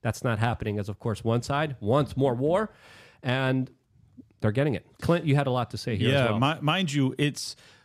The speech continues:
Speaker 2: a hundred million dollars plus that Elon Musk has donated in terms of Starlink satellites to Ukraine,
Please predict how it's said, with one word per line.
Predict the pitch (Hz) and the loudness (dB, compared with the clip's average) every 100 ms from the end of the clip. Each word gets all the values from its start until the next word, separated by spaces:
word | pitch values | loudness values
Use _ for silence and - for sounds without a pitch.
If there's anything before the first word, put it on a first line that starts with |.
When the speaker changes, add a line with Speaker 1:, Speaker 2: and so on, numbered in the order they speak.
| - | 2
Speaker 2:
a | 139 | 4
hundred | 113 202 196 175 | 6 6 6 4
million | 151 156 143 | 4 4 4
dollars | 127 131 135 117 | 4 4 2 0
plus | - - 135 131 113 - | -2 -2 0 0 -2 -6
that | 117 127 | -6 -2
Elon | 127 120 | 0 2
Musk | 120 120 - | 2 0 0
has | 113 | -4
donated | 95 117 123 117 113 110 | 0 2 4 4 2 0
in | 107 | -2
terms | 101 113 101 | 0 0 -2
of | 101 | -6
Starlink | - 117 113 107 | -8 -6 -4 -4
satellites | - 123 113 113 107 - | -4 -4 -2 -2 -2 -4
to | - | 0
Ukraine, | 127 113 - 117 113 | 2 2 2 2 0